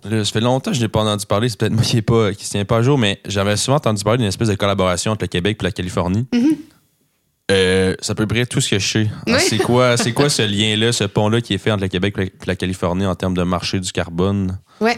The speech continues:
Speaker 2: ben, c'est ça. Le marché au Québec, il est lié à la Californie, à celui de la Californie.
Speaker 1: OK.
Speaker 2: Ça veut dire que les entreprises, une fois qu'elles ont acheté, là, leurs droits d'émission,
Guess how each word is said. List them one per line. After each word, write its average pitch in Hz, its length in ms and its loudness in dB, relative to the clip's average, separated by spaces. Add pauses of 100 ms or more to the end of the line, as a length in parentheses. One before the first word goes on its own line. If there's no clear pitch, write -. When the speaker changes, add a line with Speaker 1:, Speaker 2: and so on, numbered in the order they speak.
Speaker 2:
ben, 214 200 0
c'est 214 120 -4
ça. 196 200 -2
Le 190 160 0
marché 202 480 -2
au 208 80 0
Québec, 202 540 -4
il 190 180 0
est 185 40 2
lié 190 480 0 (440)
à 208 120 0
la 190 100 0
Californie, 190 800 -2
à 294 60 -2
celui 190 260 -4
de 185 60 -6
la 180 80 -2
Californie. 160 640 -2
Speaker 1:
OK. 147 40 -8 (240)
Speaker 2:
Ça 190 180 -2
veut 196 100 0
dire 269 360 0
que 233 300 0 (260)
les 202 160 0
entreprises, 196 460 -2
une 208 80 2
fois 208 140 -4
qu'elles 190 220 -2
ont 185 160 -4
acheté, 220 480 -4
là, 240 140 -2
leurs 175 300 -4
droits 180 360 -4
d'émission, 170 560 -4